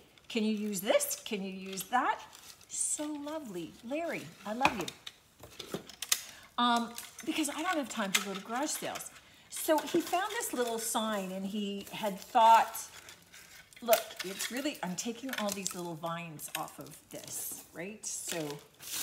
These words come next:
yeesh. Um, he thought it was cute, maybe something that I could do something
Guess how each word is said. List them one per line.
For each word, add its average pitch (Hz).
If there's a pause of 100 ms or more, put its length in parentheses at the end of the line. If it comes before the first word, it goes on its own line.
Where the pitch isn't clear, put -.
(440)
yeesh. - (560)
Um, 196 (340)
he -
thought 311
it 330
was 247 (640)
cute, 277 (440)
maybe 320
something 214 (140)
that 208
I 196
could 175
do 208
something 190